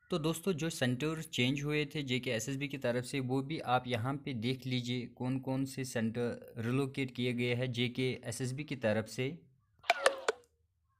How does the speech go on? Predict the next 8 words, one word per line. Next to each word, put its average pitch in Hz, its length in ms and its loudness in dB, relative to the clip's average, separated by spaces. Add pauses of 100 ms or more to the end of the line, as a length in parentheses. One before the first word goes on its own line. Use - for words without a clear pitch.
(1200)
यहाँ 143 300 4
पे 175 80 0
आप 131 280 6
ये 139 80 2
लिस्ट 127 340 0
देख 120 280 2
सकते 127 400 0
हो 120 380 -2